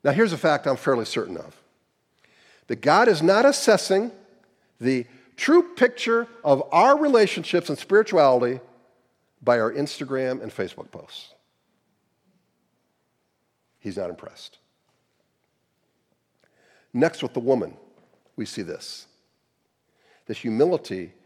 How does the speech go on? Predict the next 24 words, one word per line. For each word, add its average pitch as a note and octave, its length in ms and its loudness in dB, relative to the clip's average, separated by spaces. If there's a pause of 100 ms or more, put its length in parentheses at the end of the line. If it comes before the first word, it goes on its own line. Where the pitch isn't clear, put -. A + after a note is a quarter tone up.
(160)
is - 140 -16
quick - 440 -6
to A#2+ 140 -4
admit G2+ 400 -6
responsibility F#2+ 880 -10
for - 140 -16
sin. - 340 -16 (1700)
Notice E3+ 340 0
the F3+ 80 -2
woman G#2+ 460 -4
comes G3 540 -6
to - 180 -6
Jesus G2+ 720 -12
weeping G#2 1000 -10
and G#2 120 -12
expressing A#2+ 580 -10
her F#2+ 100 -10
repentant F#2 420 -12
heart. F2+ 280 -12
And F#2 140 -16
Jesus A2 280 -12
says, F#2+ 420 -12 (680)
"Her E3+ 160 -6
sins, - 560 -14